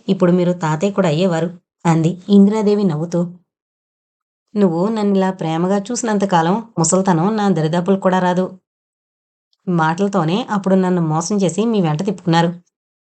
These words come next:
ఇప్పుడు మాత్రం తిరగడం లేదా? అన్నారు హరిప్రసాద్ గారు నవ్వుతూ. ఇప్పుడా? చూడండి, పెళ్లి కానంత వరకు ఆడది ప్రేమించిన వాడి చుట్టూ తిరుగుతుంది. పెళ్ళైన తర్వాత మగాడు ఆడదాని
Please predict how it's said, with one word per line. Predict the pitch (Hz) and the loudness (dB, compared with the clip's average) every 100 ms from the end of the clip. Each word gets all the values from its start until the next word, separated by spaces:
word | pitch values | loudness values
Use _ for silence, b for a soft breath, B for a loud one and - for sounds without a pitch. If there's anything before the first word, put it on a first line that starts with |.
| _ _ - | _ _ -6
ఇప్పుడు | 185 180 | -4 0
మాత్రం | 175 180 185 190 | 0 0 0 -2
తిరగడం | 190 156 165 | 0 -2 0
లేదా? | 190 208 220 262 - | 0 0 -4 -6 -6
అన్నారు | 208 175 156 165 240 | 0 2 2 2 -2
హరిప్రసాద్ | - 165 165 180 180 165 | 0 -2 0 -2 0 0
గారు | 170 190 | 0 0
నవ్వుతూ. | 160 151 156 156 - _ _ _ _ _ _ _ _ _ _ _ _ | 0 -2 -4 -6 -8 _ _ _ _ _ _ _ _ _ _ _ _
ఇప్పుడా? | 190 175 180 175 165 - - - | -6 -2 2 2 0 -8 -2 6
చూడండి, | 185 196 180 175 _ _ _ | 6 6 2 -4 _ _ _
పెళ్లి | 202 190 226 | 2 2 0
కానంత | 196 165 208 | -2 0 0
వరకు | 214 214 196 180 240 254 | 0 -2 0 -2 -2 -4
ఆడది | 185 170 208 214 | 0 2 0 -2
ప్రేమించిన | - 175 226 233 233 | -2 0 0 -2 -2
వాడి | 226 | -2
చుట్టూ | 220 208 277 | -4 -4 -2
తిరుగుతుంది. | 180 160 170 170 170 _ - | -2 0 0 0 -4 _ 4
పెళ్ళైన | 208 226 | 4 4
తర్వాత | 233 220 180 170 | 0 0 0 0
మగాడు | 175 220 202 165 190 202 214 | -2 0 0 0 0 0 -2
ఆడదాని | - 151 170 214 | -2 -2 0 -4